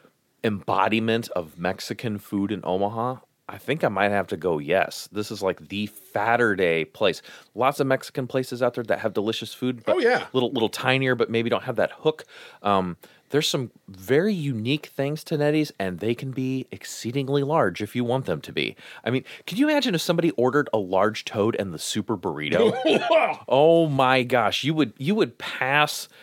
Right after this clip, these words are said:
Speaker 1: Pray for Deathland and end up in Kilmeopolis and may even go past there. Like, you may just
Speaker 2: <laughs>
Speaker 1: die right there.
Speaker 2: Have to <laughs> invent a new place for that.
Speaker 1: And, and, and T J, you kinda pointed out here too,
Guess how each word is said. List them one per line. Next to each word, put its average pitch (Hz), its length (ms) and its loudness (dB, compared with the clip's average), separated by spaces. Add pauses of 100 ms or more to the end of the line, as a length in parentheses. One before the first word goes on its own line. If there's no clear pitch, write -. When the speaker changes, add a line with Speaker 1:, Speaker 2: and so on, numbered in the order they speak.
(160)
Speaker 1:
Pray 139 180 2
for 127 160 -2
Deathland 123 560 4
and 101 300 -2
end 110 160 0
up 117 120 0
in 104 120 -2
Kilmeopolis 107 760 0
and 90 100 -4
may 90 100 0
even 101 240 0
go 87 120 2
past 80 320 0
there. 73 220 -2 (100)
Like, 92 240 0
you 127 60 0
may 120 120 2
just 123 200 0
Speaker 2:
<laughs> - 80 -2
Speaker 1:
die 92 300 4
right 76 240 0
there. - 120 -10
Speaker 2:
Have - 80 -16
to - 420 -6
<laughs> - 180 -10
invent 120 280 2
a 107 120 0
new 131 100 4
place 135 280 4
for 113 120 -4
that. 104 200 -2 (260)
Speaker 1:
And, 151 200 4 (280)
and, 151 260 2
and 147 260 2
T 185 120 0
J, 170 120 4
you 165 120 2
kinda 151 240 2
pointed 143 320 0
out 131 180 2
here 123 160 0
too, 165 300 0